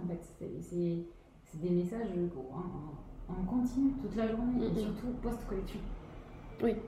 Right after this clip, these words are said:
Speaker 1: De, c'est genre, euh, deux semaines après les collections, tu vois. Enfin, c'est incroyable les messages que je peux recevoir. Et en plus, avec leurs photos et tout. Elles sont
Speaker 2: Mais
Speaker 1: trop
Speaker 2: je pense
Speaker 1: mignonnes.
Speaker 2: qu'il, je
Speaker 1: Elles
Speaker 2: pense
Speaker 1: sont
Speaker 2: qu'il, il faut le dire, tu vois, même aux, aux personnes de pas hésiter à dire quand ils sont contents, euh,
Speaker 1: Mm.
Speaker 2: parce qu'on va tous,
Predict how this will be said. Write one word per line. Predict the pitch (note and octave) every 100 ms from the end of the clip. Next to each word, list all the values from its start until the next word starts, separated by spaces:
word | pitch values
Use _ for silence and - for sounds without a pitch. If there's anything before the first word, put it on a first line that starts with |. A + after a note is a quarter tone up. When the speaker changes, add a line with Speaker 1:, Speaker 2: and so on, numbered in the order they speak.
| E3+
Speaker 1:
De, | G#3 G3+
c'est | - G3+ G3 - - - - - -
genre, | E3+ A3 G3+ F#3
euh, | F3 E3+ D#3+ -
deux | A#3
semaines | A#3 F#3
après | F3 G3+
les | F3
collections, | - - - F#3+
tu |
vois. | F#3+ F#3+ - -
Enfin, | F3 E3+
c'est | F3 D#3+ D#3+ F3 - - - - - - - - - - - -
incroyable | G#3 G#3 G#3 G3+ G3
les | E3+
messages | E3+ F#3+ -
que | F3
je |
peux | -
recevoir. | E3+ - E3+ E3+
Et | F3
en |
plus, | F3 -
avec | E3
leurs | E3 -
photos | G#3+ A#3 F3
et |
tout. | - - - - - - - - - -
Elles | -
sont | - - -
Speaker 2:
Mais | G#3
Speaker 1:
trop | B3
Speaker 2:
je |
pense | - - C4
Speaker 1:
mignonnes. | -
Speaker 2:
qu'il, | -
je | - - - -
Speaker 1:
Elles | E3+
Speaker 2:
pense | B3 -
Speaker 1:
sont |
Speaker 2:
qu'il, | C4 A#3 G#3
il | G3+ G#3
faut | A3
le | G#3+
dire, | F#3+ F#3+ C4
tu | - G3+
vois, | A3+ G#3
même | G#3
aux, | G3 G3 G3 F#3+
aux |
personnes | F#3+ G#3 A#3 A#3+
de | G#3
pas | G3+ G#3+
hésiter | A3 G#3 A3+ A3 B3+
à | A3+
dire | F3+ G#3+ A3+
quand | G3+ F#3+
ils |
sont | F3+ F#3
contents, | F#3 G3+ G#3 A#3+ A3+
euh, | F#3 F3+ F3+ F3
Speaker 1:
Mm. | - F3+
Speaker 2:
parce | E3+
qu'on | -
va | G3+ F#3+
tous, | A3 G3+